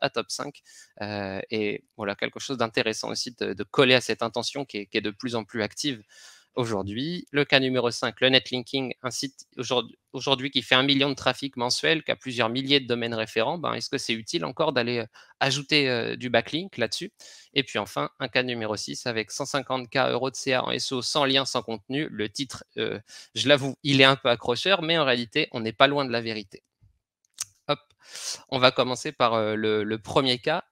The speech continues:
Euh, ici, c'est un site d'affiliation qu'on monte en deux mille vingt. Euh, site d'affiliation dans la thématique jardin, euh, on prend un E M D, c'est pas forcément bien. On, on aime bien parce qu'il y a, il y a une vraie, un vrai petit bonus, ça, pour le coup, je pense que je peux l'affirmer.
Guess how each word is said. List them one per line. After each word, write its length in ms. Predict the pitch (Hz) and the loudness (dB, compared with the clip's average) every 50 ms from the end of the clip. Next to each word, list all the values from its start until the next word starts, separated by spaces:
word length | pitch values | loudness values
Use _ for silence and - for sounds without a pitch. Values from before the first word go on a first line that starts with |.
| _ | _
Euh, 300 | 135 120 117 120 117 113 - - | -10 -8 -6 -6 -4 -6 -6 -8
ici, 280 | 127 123 - - 156 151 | -10 -10 -10 -10 -10 -6
c'est 120 | - - | -4 -4
un 80 | 120 113 | -4 -4
site 240 | - - 139 135 | -4 -6 -8 -4
d'affiliation 640 | 120 127 123 - - 123 117 117 117 - - 151 147 | -4 -4 -4 -4 -4 -2 -2 -2 -2 -2 -6 -6 -4
qu'on 140 | - 127 110 | -4 -4 -4
monte 260 | 120 131 135 - - | -4 -6 -6 -6 -6
en 220 | 107 104 101 101 | -6 -4 -4 -6
deux 220 | 101 101 107 143 147 | -8 -2 0 0 2
mille 240 | 135 123 107 107 | 2 0 -2 -2
vingt. 280 | 98 107 123 143 165 185 - _ - - - _ _ _ _ | -2 -2 -2 -2 -4 -6 -12 _ -20 -20 -20 _ _ _ _
Euh, 120 | 98 98 98 | -4 -4 -4
site 260 | - - - 120 110 | -4 -4 -6 -2 2
d'affiliation 680 | 123 123 123 - - 120 113 117 117 - - 123 113 | 2 2 2 2 -2 -2 -2 -2 -2 -2 -6 -8 -6
dans 120 | 110 107 104 | -4 -4 -4
la 140 | 98 101 98 | -4 -4 -4
thématique 520 | - 104 104 101 101 - - 110 104 107 | -4 -4 -2 -4 -4 -6 -10 -12 -10 -8
jardin, 760 | 104 104 117 113 107 110 101 107 120 135 139 147 147 151 151 - - | 0 2 2 2 2 0 0 0 -2 -2 -2 -4 -4 -6 -8 -6 -4
euh, 160 | 107 104 101 - - | -2 -2 -2 -2 -4
on 100 | 120 117 | -6 -6
prend 220 | - - 131 120 | -2 2 4 4
un 100 | 113 113 | 6 4
E 80 | 113 110 | 4 2
M 220 | 110 110 107 104 | 2 2 0 0
D, 160 | 104 113 123 | 0 0 0
c'est 100 | - - | -2 0
pas 140 | - 110 107 | 2 2 2
forcément 520 | - - 120 - - - 120 107 113 120 | 2 -2 -4 -4 -2 -2 0 2 2 0
bien. 400 | 123 104 101 101 104 110 107 98 - - | 0 0 -2 -4 -4 -4 -4 -6 -8 -8
On, 100 | - 107 | -8 -8
on 240 | 107 104 98 117 117 | -6 -6 -4 -2 0
aime 180 | 117 117 120 107 | 0 0 0 -2
bien 160 | 101 120 127 | -2 -2 -2
parce 220 | 123 - 107 - | -2 -4 -6 -8
qu'il 100 | - 120 | -8 -6
y 60 | 110 110 | -4 -4
a, 180 | 101 104 107 - | -4 -4 -6 -6
il 60 | - 107 | -4 -4
y 20 | |
a 40 | 107 | -4
une 140 | 104 104 104 | -4 -6 -6
vraie, 320 | 110 117 120 117 110 101 - _ _ - - _ _ | -2 0 0 0 0 -2 -6 _ _ -20 -20 _ _
un 100 | 110 117 | 2 4
vrai 160 | 117 131 156 | 6 6 6
petit 180 | 151 - - - | 6 4 0 -2
bonus, 340 | 139 131 117 117 127 131 - | 0 0 0 0 -2 -2 -2
ça, 160 | - - 107 | -2 -2 -2
pour 200 | - - 117 107 | -2 -4 -6 -4
le 100 | 98 101 | -4 -6
coup, 260 | 98 - 123 117 104 | -6 -8 -8 -8 -8
je 120 | 90 - - | -8 -8 -8
pense 160 | 123 120 - | -8 -8 -6
que 100 | - 110 | -8 -8
je 80 | - | -4
peux 120 | - - 127 | 0 2 4
l'affirmer. 540 | 135 123 - - 120 107 101 104 117 147 | 4 4 2 0 -4 -4 -2 -2 -4 -4